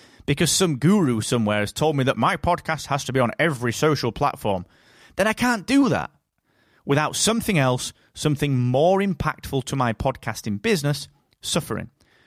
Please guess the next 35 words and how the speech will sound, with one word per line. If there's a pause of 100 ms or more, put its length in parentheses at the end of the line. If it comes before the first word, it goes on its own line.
(540)
So
I
focus
just (120)
on
Twitter,
and
my
followers
on (100)
Twitter
consistently
grow. (460)
I
run
my
newsletter
through
Twitter
now,
at
Mister
Asquith.
Press
the
start
reading
button. (1700)
But
I
don't
focus (540)
on
growing (680)
my